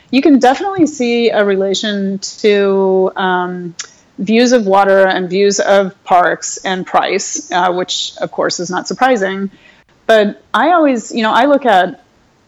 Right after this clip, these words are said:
park views. I mean, there are a lot of little parks in Manhattan. We have Central Park, but there are a lot of other parks, um, in New York City. And park front property to me is like beachfront property. And so for people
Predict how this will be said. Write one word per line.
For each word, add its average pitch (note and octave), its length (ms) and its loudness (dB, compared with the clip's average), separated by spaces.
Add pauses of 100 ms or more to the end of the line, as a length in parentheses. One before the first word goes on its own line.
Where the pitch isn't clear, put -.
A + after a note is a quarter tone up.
(120)
park A3 320 2
views. D#3+ 300 -2
I G#3 40 0
mean, G3 100 -4
there G3+ 100 0
are - 20 6
a G#3 40 4
lot A3 120 4
of G3+ 120 -2
little F#3+ 200 -2
parks F3 400 -2
in F3 180 -6
Manhattan. E3 460 -2
We F3 80 -6
have E3 100 -4
Central D#3+ 280 -4
Park, D3 300 0
but F#3 100 -4
there G3+ 80 2
are F#3+ 60 4
a G3 40 4
lot G#3 140 4
of - 80 -2
other G#3+ 200 0
parks, B3+ 540 0
um, F#3+ 560 -4
in G#3 140 -6
New G3+ 60 -4
York G#3 180 0
City. G#3 400 -2
And A3 560 -2
park - 440 -2
front B3 420 0 (100)
property A#3 480 0
to C4 100 -2
me G#3+ 160 -4
is A3 100 -6
like F3+ 280 -4
beachfront D#3+ 440 -4
property. - 600 -4 (560)
And G3+ 160 -2
so G3+ 340 4
for G#3 160 -2
people G3+ 800 2